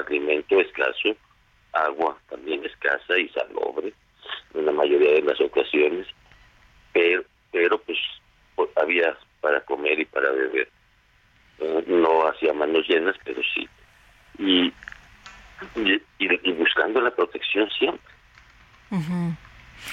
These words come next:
Speaker 2: Muy bien, pues, eh, doctor Lango, le agradecemos mucho que haya platicado con nosotros y nos da mucho gusto que, pues, su hija ya esté acá con ustedes.
Speaker 1: Muchísimas gracias. Definitivamente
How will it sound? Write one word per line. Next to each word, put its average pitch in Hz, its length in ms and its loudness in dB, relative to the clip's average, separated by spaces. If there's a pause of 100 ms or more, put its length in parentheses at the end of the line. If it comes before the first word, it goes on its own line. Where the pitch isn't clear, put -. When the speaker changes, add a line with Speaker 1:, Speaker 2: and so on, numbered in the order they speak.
(200)
Speaker 2:
Muy 202 300 8
bien, 196 280 4 (280)
pues, 208 340 2
eh, 208 220 4
doctor 269 420 2
Lango, 269 320 2
le 233 160 0
agradecemos 226 560 2
mucho 233 380 2
que 233 100 -2
haya 233 120 2
platicado 226 400 0
con 202 160 2
nosotros 226 600 2
y 180 460 4
nos 180 240 2
da 208 100 4
mucho 214 300 2
gusto 214 400 4
que, 175 300 2 (340)
pues, - 140 2
su 214 80 4
hija 208 180 2
ya 208 100 2
esté 196 480 2
acá 190 280 -2
con 180 180 -2
ustedes. 156 500 -2 (1120)
Speaker 1:
Muchísimas 104 580 0
gracias. 104 440 0
Definitivamente 95 1120 -4